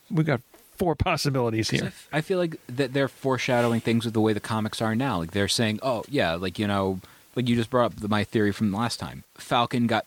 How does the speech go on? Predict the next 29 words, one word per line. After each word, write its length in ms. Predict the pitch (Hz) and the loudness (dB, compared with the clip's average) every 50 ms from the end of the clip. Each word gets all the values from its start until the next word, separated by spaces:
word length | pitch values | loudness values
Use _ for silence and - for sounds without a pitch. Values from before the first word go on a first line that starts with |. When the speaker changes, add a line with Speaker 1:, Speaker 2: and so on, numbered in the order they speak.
| - 113 | -4 -2
Speaker 2:
made 300 | 117 117 110 107 107 107 | 0 2 4 4 4 4
into 480 | 104 104 101 - - - 98 98 104 | 4 2 0 0 -2 0 0 0 0
Captain 360 | - - 87 82 - - 107 | -2 -2 -4 -4 -4 -2 0
America." 440 | 104 107 117 120 117 - - - - - _ _ - _ _ _ _ _ _ _ _ _ - - | 2 2 4 2 2 0 -2 -10 -14 -14 _ _ -20 _ _ _ _ _ _ _ _ _ -20 -14
Why 260 | - 101 104 120 139 151 | -4 -2 0 2 2 2
do 60 | 151 | 2
they 120 | 156 156 139 | 2 0 0
do 140 | 139 143 143 | 2 0 0
that 40 | 139 | 0
in 100 | 135 131 | 0 -2
the 60 | 127 | -2
comic 380 | - 139 135 127 110 98 - | -2 0 0 0 0 -2 -4
unless 280 | 107 104 101 101 98 - | -6 -4 -4 -4 -4 -2
they're 100 | - 113 | -2 -2
gonna 120 | 107 107 101 | 0 0 0
do 120 | 104 110 101 | -2 -2 -2
something 320 | - 117 101 - 101 98 | -2 -4 -4 -2 -2 0
down 220 | 92 98 92 92 87 | 0 0 0 -2 -2
the 60 | 85 | -6
line 320 | 85 90 95 101 101 98 90 | -4 -4 -2 -2 -2 -2 -2
in 80 | 78 | 0
the 60 | 82 151 | 0 0
Speaker 1:
Mm. 60 | 147 | 0
Speaker 2:
co-, 220 | - - - 101 | -2 -4 -6 -4
in 100 | 98 92 | -2 -2
the 60 | 90 | -2
movies, 400 | 90 85 82 73 - 65 85 87 | -2 -2 -4 -6 -6 -8 -6 -6
you 60 | 92 90 | -4 -2
know? 200 | 90 98 110 | 0 -2 -2